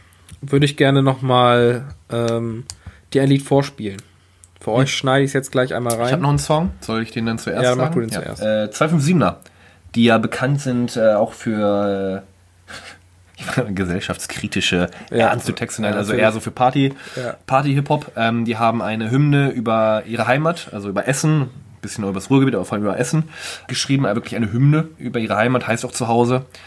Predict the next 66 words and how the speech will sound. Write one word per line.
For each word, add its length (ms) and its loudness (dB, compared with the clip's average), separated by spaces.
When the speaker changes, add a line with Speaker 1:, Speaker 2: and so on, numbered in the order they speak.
Speaker 2:
äh, 260 -4
von 120 -6
den 80 -4
zwölf 160 -4
fünf 140 -6
siebenern. 300 -2
Und 100 -2
das 100 0
ist 160 -4
halt 260 0
gerade 240 2
ganz 200 -2
schön. 200 0
Ich 120 -4
meine, 160 0
ich 80 -4
bin 100 0
super 220 -2
gerne 180 0
in 140 -2
Hamburg 480 2
und, 260 -6
äh, 40 -10
ich 100 -6
fühle 120 4
mich 100 6
aber 100 6
auch 80 4
im 80 2
Ruhrgebiet 380 0
sehr 120 -4
wohl. 260 4
Und 280 0
da 120 2
kam 180 0
halt 120 0
dieses 200 -10
Lied 160 -6
raus. 500 2
Ähm, 500 -4
ist 120 -14
natürlich 200 -10
jetzt 160 -6
nicht 140 -6
in 100 -8
dem 140 -2
Sinne 160 -4
mein 160 -2
Zuhause, 440 0
aber 140 2
eine 200 -2
wirklich 240 -12
tolle 260 0
Single 460 0
von 260 0
einer 100 4
Band, 280 2
der 80 2
man 140 0
das, 160 -8
glaub 140 -2
ich, 60 0
so 80 -2
nicht 140 -4
zugetraut 440 0
hätte. 240 -2